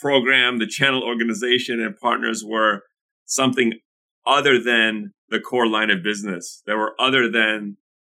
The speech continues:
the go-to-market strategy. It was like, there's a go-to-market strategy, and by the way, there's partners. <laughs> But now you hear T K, like, on C N B C, and he, he talks about partners. Rob says,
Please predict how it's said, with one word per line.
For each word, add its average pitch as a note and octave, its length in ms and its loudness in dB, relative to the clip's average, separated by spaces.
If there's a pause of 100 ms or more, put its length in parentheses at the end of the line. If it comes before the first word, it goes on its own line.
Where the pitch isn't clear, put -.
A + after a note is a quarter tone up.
(120)
the A2 100 0
go-to-market A#2 560 2
strategy. F#2+ 480 -6
It F#2+ 40 -4
was G2 100 -6
like, F#2+ 200 -2
there's G2+ 200 -4
a G2 40 -4
go-to-market D#3 520 0
strategy, D#3 540 -4
and A2 180 -4
by A2+ 160 2
the A#2+ 80 -2
way, G#2 340 0 (360)
there's G2+ 220 2
partners. G2+ 680 -2 (160)
<laughs> - 180 -20
But - 1160 -4
now A2+ 640 0 (1300)
you B2 220 4
hear A#2+ 320 4
T C3 200 -2
K, B2 460 2
like, G#2 220 0
on G2+ 120 -2
C B2 200 -4
N A#2+ 120 0
B A#2 120 -2
C, A#2 600 0
and F#2+ 100 2
he, F#2+ 200 -4
he A2+ 160 -4
talks A#2+ 300 -2
about A2+ 280 -6
partners. A2+ 600 -6
Rob A2+ 580 0
says, G#2 540 -4